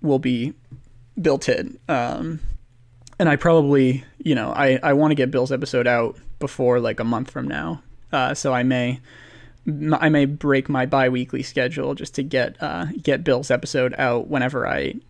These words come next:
record it with him. Um, so yeah, that, uh, keep, uh, keep posted on the next two episodes. They should be a lot of fun.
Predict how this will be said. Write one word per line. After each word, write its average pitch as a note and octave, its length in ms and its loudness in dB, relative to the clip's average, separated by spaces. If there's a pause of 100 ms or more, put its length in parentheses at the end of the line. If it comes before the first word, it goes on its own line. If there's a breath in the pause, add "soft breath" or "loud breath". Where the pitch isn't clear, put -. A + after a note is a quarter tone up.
(140)
record C3+ 360 2
it - 80 -6
with D3 100 -6
him. D3+ 240 -6 (480 loud breath)
Um, D3+ 320 -6 (120)
so D3+ 340 4 (260)
yeah, D#3+ 240 2 (120)
that, D#3 280 2 (340)
uh, C#3 360 6
keep, F3+ 260 -2
uh, D#3+ 300 8 (260 loud breath)
keep G#3 240 -2
posted F#3 520 4
on D3 240 4
the C#3 80 2
next C#3+ 220 -2
two D#3 140 4
episodes. F3 460 0
They C#3 100 0
should C#3 240 -2
be C3 240 4
a C3+ 80 2
lot C3 300 2
of C#3+ 60 -4
fun. C3+ 400 -2